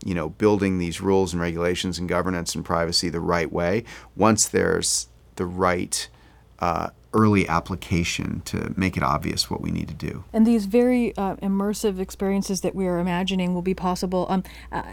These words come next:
Speaker 2: how, how far off is that really? We talked about maybe, um, connection, human connection, and, and the power of maybe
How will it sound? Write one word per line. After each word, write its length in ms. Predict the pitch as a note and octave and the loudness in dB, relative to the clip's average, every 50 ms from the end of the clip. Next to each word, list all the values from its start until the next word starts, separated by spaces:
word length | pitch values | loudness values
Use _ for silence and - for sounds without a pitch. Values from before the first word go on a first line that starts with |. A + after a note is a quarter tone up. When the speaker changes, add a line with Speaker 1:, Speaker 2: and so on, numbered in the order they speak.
| - - | -12 -8
Speaker 2:
how, 440 | - - - - C#4+ D#4+ F4+ F#4+ | -4 -4 -2 -2 2 4 4 4
how 260 | - - - D4+ D#4+ D4 | 4 2 0 0 0 0
far 320 | - - C#4 B3+ A#3 A3 | 2 4 4 4 6 4
off 240 | G#3+ G3+ G3+ G3 - | 4 4 2 2 2
is 140 | G#3 G3 F3+ | 0 0 2
that 160 | G3 F#3 - - G3 G3 G3 - | 0 -2 -2 -4 -6 -8 -6 -2
really? 320 | G#3 A3+ G#3+ G#3 F3+ F3 | 0 4 4 4 4 4
We 140 | F3 G#3+ A#3 | 4 2 2
talked 240 | - A#3 A#3 - - | 2 0 0 0 2
about 280 | G#3 - F#3 F3 E3 - - - - - | 2 4 2 2 2 0 -6 -10 -4 -2
maybe, 280 | G3 F#3 F#3+ F#3 E3+ - | 0 0 0 0 -2 0
um, 320 | - F3 E3+ E3 E3 E3+ F#3 - - - - - | 0 0 2 2 0 -2 -4 -6 -12 -16 -2 4
connection, 560 | - A#3 A#3+ C#4+ C#4 - - - D#3+ D3+ G#3 | 6 8 8 8 6 2 0 -2 0 0 2
human 240 | F#3+ G3+ G3 F3+ F3 | 2 2 2 2 0
connection, 540 | - - G3 G#3+ G#3 G3+ - A3+ G3+ F#3+ | -2 -2 -2 -2 0 0 0 2 2 4
and, 160 | F#3 E3+ F3 - | 4 2 2 0
and 160 | - F3+ F3 E3+ | 0 0 0 0
the 80 | F3 | 0
power 360 | E3+ - F3+ F3 F3 E3+ E3+ | -2 -2 0 0 2 2 0
of 100 | E3+ F3 | 0 0
maybe 240 | F3+ F3+ E3+ F3+ F3 | -2 0 0 0 0